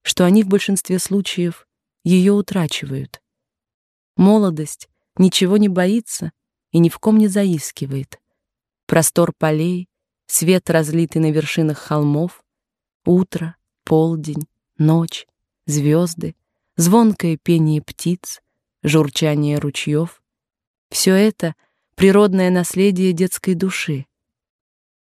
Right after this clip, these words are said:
Люди называют это поэзией. В дни их молодости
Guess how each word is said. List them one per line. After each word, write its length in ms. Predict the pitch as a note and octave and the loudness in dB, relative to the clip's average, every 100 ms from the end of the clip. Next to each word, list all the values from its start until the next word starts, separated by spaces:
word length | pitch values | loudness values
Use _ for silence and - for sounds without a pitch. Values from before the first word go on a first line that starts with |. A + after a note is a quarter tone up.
| - | 0
Люди 320 | G3 C4 G3+ | 4 4 4
называют 720 | F3+ E3+ E3 D#3+ F#3+ E3+ - | 2 2 0 0 -2 -2 -4
это 400 | D#3+ - D3 D3+ _ _ _ | -6 -6 -10 -10 _ _ _
поэзией. 880 | D#3 D3+ E3+ F#3 D#3 C#3 C3 C#3 - _ _ _ _ _ _ _ _ | 0 2 2 -2 -4 -6 -6 -10 -16 _ _ _ _ _ _ _ _
В 120 | D#3+ | 0
дни 280 | E3 G3+ A3+ | 4 4 4
их 240 | - F#3+ G3+ | 0 -6 0
молодости 760 | A3 A#3 F#3+ D#3+ - - E3 | 0 2 0 -4 -6 -6 -6